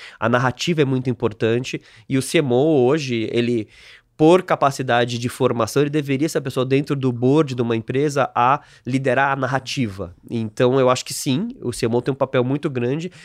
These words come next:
mas pra isso, primeiro ele precisa entender e ser protagonista dessa mudança, e a partir disso ele consegue ajudar nessa narrativa.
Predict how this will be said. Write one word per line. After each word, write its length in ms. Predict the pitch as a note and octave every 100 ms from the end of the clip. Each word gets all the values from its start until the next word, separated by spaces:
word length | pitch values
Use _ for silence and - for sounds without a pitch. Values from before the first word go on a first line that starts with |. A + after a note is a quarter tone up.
| - -
mas 180 | D3 C#3+
pra 160 | -
isso, 140 | C#3+ -
primeiro 260 | D#3+ E3+
ele 60 | G#3+
precisa 260 | - G#3 F#3
entender 640 | F#3+ F3+ A3 G3+ C#3 D3+
e 80 | -
ser 100 | D#3
protagonista 880 | D#3+ - E3+ E3+ D#3 D3+ F#3+ G#3
dessa 180 | F#3 F#3+
mudança, 640 | F#3 E3 B2 A#2+ A#2+ F3 B2+
e 120 | C3+
a 80 | C3
partir 340 | C#3 C3 F3
disso 220 | C#3 D#3
ele 80 | D#3+
consegue 440 | E3+ D#3+ D#3 D3
ajudar 340 | D3+ D3+ C#3+ C3+
nessa 180 | C#3 D3
narrativa. 640 | D3 E3 - B2 G#2+ G#2